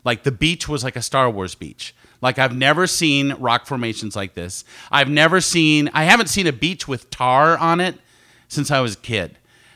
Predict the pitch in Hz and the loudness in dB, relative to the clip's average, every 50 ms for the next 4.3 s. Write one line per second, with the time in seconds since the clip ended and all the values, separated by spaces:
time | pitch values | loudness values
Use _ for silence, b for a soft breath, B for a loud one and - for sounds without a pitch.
0 | _ _ - 175 170 - - - - - 139 156 160 170 180 180 - - - - | _ _ -2 -2 -2 -2 -4 -6 -10 -6 2 4 6 6 6 4 2 -2 -4 0
1 | 170 160 170 175 185 185 170 160 151 143 139 135 139 - - - - - - b | 2 2 4 4 4 2 0 2 2 4 4 4 2 0 -4 -8 -10 -10 -10 b
2 | b b b b b b b b _ _ - 190 202 226 240 233 220 202 180 143 | b b b b b b b b _ _ 2 4 6 6 4 4 0 0 0 -2
3 | - 131 113 135 131 139 139 - - - - - - 190 196 214 240 240 - - | -4 -4 -2 -2 -2 -2 -4 -6 -10 -10 -12 -12 -8 0 4 4 4 4 4 0
4 | - - - - - | -2 -2 -4 -6 -10